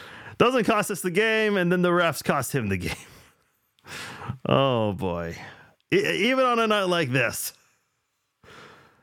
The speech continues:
Um, Melody says, "I knew it wasn't going to be an easy game." No, I agree. I said, uh, my score prediction was twenty-four twenty K C. By the way, didn't I say before the season that the Chiefs would lose this game?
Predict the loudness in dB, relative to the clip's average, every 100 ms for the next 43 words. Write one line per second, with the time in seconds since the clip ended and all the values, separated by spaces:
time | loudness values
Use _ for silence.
0 | _ _ 2 4 4 2 2 0 -2 _
1 | 2 4 4 2 0 0 0 2 2 2
2 | 2 2 2 2 2 2 2 2 2 2
3 | 2 2 2 2 0 0 0 0 0 0
4 | -2 0 0 0 2 2 2 2 2 0
5 | 0 0 0 0 2 2 0 0 0 2
6 | 0 0 0 0 2 0 0 0 -2 -2
7 | _ _ _ _ -20 -20 -20 -20 -20 -20
8 | -20 -20 _ _ _ 2 4 4 4 4
9 | 2 2 2 0 0 2 2 2 0 0
10 | 0 2 2 2 0 0 0 0 2 2
11 | 2 2 0 0 2 2